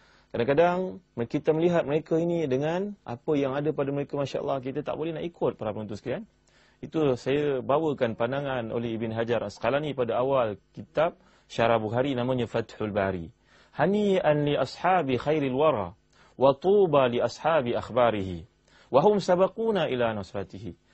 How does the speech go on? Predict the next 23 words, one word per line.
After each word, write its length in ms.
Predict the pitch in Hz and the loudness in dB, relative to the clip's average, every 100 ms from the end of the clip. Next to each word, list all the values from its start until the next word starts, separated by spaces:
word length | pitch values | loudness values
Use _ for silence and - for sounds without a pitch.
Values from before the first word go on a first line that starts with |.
| _ - | _ 0
wa 160 | 139 | 6
ha 240 | 147 156 165 | 8 8 6
nahnu 400 | 165 156 139 107 | 0 -2 -2 -2
atba'u 480 | - 131 165 135 | -2 0 2 2
ansarihi, 640 | 117 101 143 151 131 101 95 _ _ _ | 0 -2 0 0 -2 -6 -10 _ _ _
falamma 480 | 135 185 214 185 156 | 4 4 4 0 2
hurimna 480 | 147 180 196 165 131 | 2 2 2 0 0
an 160 | 127 | 0
liqa'i 480 | 123 - 220 202 127 | -2 2 2 2 0
ainihi, 560 | 135 175 143 110 95 92 _ _ _ _ _ _ _ _ _ | 0 -2 -4 -6 -8 -12 _ _ _ _ _ _ _ _ _
akafna 720 | 104 - 170 165 - 120 113 | -12 -2 0 0 -4 -4 -4
ala 240 | 107 110 104 | -2 0 0
hifzi 400 | 143 151 123 104 | -2 -4 -6 -4
atharihi. 800 | 104 95 127 131 113 92 87 - | -4 -4 0 0 0 -4 -10 -10
Asallahu 560 | 139 214 220 220 180 | -4 -2 2 2 2
an 160 | - 180 | 0 0
yajma'na 560 | 190 160 190 175 165 - | -2 -2 -4 -4 -4 -4
kullana 320 | 175 170 156 | -2 -4 -2
bi 80 | 147 | -2
rahmatin 560 | 131 143 135 131 123 | 0 -2 -4 -4 -6
ma'ahu 240 | 120 113 107 | -6 -8 -10
fi 160 | 104 | -6
darihi." 400 | 104 92 92 - | -6 -6 -8 -16